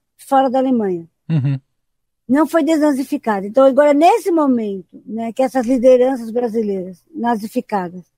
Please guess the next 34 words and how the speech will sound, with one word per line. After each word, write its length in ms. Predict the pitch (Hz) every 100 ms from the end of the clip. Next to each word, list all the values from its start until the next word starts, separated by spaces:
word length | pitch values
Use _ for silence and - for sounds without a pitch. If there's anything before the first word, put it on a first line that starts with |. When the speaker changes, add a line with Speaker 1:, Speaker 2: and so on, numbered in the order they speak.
| -
Speaker 1:
elas 280 | 226 233 220
utilizam, 640 | 247 254 254 294 214 190 _ _ _ _ _ _ _ _ _ _
é, 100 | -
é, 600 | 233 196 220 196 214 202 -
é, 420 | 156 208 202 165 - _
é, 460 | 208 208 190 - 190
é 40 |
o 20 |
que 80 | 202
a 20 |
gente 140 | 226 214
chama 200 | 220 214
de 80 | 220
apitos 380 | 185 247 226
de 100 | 214
cães, 520 | - 214 190 180 - -
pra 140 | 233
fa-, 220 | 226 226 214
mover 520 | 233 220 180 262 294
esses 280 | - 180 180
grupos, 680 | 277 339 254 202 180 - _ _ _ _ _ -
né, 360 | 233 277 - - _
obviamente, 1120 | 269 330 415 392 320 269 233 240 302 370 - 254
essa 220 | 254 262
população 640 | 254 - 247 240 233 269
tá 100 | 277
sendo 240 | 233 247
novamente 680 | 247 262 339 339 294 302 311
hostilizada, 1000 | 311 - 302 330 254 262 294 311 233 226
em 240 | - 254 226
vez 240 | 269 277
de 80 | 269
ser 220 | - 277
desnazificada. 1080 | 226 285 269 294 254 233 294 247 226 202